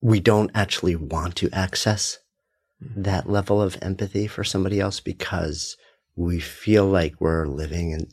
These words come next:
Speaker 1: in our own state of sustained anxiety, pain,
Speaker 2: Mm-hmm.
Speaker 1: loss,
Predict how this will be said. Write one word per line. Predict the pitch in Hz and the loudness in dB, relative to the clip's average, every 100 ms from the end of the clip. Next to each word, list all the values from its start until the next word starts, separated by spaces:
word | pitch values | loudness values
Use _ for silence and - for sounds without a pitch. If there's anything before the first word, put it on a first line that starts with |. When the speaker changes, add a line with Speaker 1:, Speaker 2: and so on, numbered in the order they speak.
| - | -2
Speaker 1:
in | 101 | 0
our | 90 80 | 2 0
own | 78 90 98 | 0 -2 -2
state | - - 98 98 - | 0 4 4 2 -2
of | 110 107 101 - _ _ _ _ _ _ _ _ _ | 0 0 -2 -10 _ _ _ _ _ _ _ _ _
sustained | - - - 95 90 92 | -2 0 2 2 2 0
anxiety, | - 82 85 82 76 71 | -4 -4 -2 -4 -6 -8
pain, | - 92 80 113 110 | -2 -2 0 0 0
Speaker 2:
Mm-hmm. | 110 | 0
Speaker 1:
loss, | 85 78 - - | 0 0 0 -2